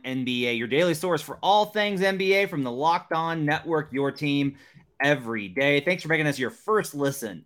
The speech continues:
every day. We're free and available wherever you get podcasts. My name's Matt Moore. I'm the senior N B A writer for the Action Network and co-host of Locked On Nuggets.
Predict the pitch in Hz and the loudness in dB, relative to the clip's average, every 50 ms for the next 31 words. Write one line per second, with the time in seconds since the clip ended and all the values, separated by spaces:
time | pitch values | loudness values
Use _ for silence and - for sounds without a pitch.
0 | _ _ 123 135 131 123 135 123 131 131 131 127 127 120 - - 165 165 165 165 | _ _ -2 -2 0 0 0 2 2 2 2 0 -2 -4 -6 -4 -2 2 2 2
1 | 160 151 135 139 147 151 151 143 147 143 131 127 135 - - 143 151 156 156 165 | 2 2 2 2 4 4 4 4 2 0 2 0 -2 -2 -2 0 0 2 2 0
2 | 160 156 151 - - _ _ - 110 127 143 131 113 139 131 131 - 120 107 101 | 0 -2 -4 -12 -20 _ _ -10 -2 -2 0 2 2 2 0 0 -2 -4 -4 -4
3 | 92 - 101 95 80 98 - - 123 117 123 131 131 123 113 127 127 123 123 117 | -4 -6 -8 -8 -8 -8 -8 -6 -4 -2 -2 -2 -4 -4 -2 0 0 2 2 0
4 | 120 123 131 151 175 - 123 120 120 110 - - - 147 135 131 131 131 127 131 | -2 -2 -2 -2 -2 -2 -4 -4 -4 -8 -10 -8 -6 -4 -4 -2 -2 -2 0 0
5 | 127 120 120 127 127 139 131 131 117 107 117 135 156 151 - 160 143 147 156 - | 0 0 2 0 0 0 -2 -4 -2 0 2 2 0 0 -2 -2 -2 -2 -2 0
6 | 185 180 180 - - _ - - - _ - 165 151 233 262 247 240 247 233 - | 2 2 0 0 -2 _ -20 -20 -12 _ -8 0 4 6 6 8 8 6 4 4
7 | 196 170 233 254 208 - - 226 220 214 214 196 196 226 240 226 185 151 131 - | 0 0 2 2 2 2 2 2 2 2 2 2 2 2 4 4 2 0 0 -2
8 | - - - - - | -8 -10 -10 -10 -12